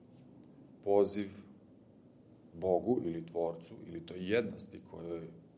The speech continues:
obitavamo, živimo, da joj, da joj se obratimo, da nam tu fobiju leči, da nas isceli,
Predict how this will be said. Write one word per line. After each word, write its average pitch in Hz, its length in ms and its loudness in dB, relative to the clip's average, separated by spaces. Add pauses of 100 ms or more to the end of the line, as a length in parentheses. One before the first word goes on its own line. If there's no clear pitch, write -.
(180)
obitavamo, 123 680 -8 (240)
živimo, 95 500 -6 (1300)
da 92 80 -8
joj, 92 100 -6 (300)
da 90 60 -4
joj 85 120 -6
se - 180 -6
obratimo, 110 760 0
da 82 80 -14
nam 78 200 -16
tu 104 140 -10 (100)
fobiju 104 380 -10
leči, 127 420 -10 (1700)
da 92 100 -8
nas 92 360 -8
isceli, 104 680 -2